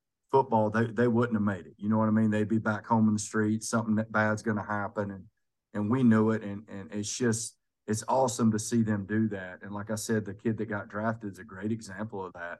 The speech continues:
Um, you know, and there's a lot more that maybe don't get drafted,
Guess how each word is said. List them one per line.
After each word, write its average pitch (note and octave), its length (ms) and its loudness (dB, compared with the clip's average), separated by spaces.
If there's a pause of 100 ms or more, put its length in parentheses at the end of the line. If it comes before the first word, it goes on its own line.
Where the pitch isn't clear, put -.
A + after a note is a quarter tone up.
Um, F#2 340 -12 (460)
you G#2 60 -2
know, A2 100 2
and A2 80 4
there's A#2 160 4
a A#2 40 4
lot A2+ 280 4
more A#2 200 4
that G#2 120 -4
maybe A2 220 0
don't A2 260 -2
get G#2 140 -8
drafted, A2+ 580 0